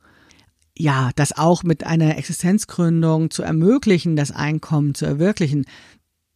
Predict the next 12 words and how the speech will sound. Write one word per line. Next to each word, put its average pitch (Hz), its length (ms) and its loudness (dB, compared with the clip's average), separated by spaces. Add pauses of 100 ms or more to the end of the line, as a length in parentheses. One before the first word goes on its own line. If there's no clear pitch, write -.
(240)
ähm, 147 360 0
verwirklichen, 175 480 2
weil 151 260 2 (280)
es - 160 -2
ist - 160 -2
ja 185 80 4
individuell 160 800 2
trotzdem 151 480 -4
möglich, 160 400 -2
auch 135 120 -4
wenn 160 120 4
wir 156 160 4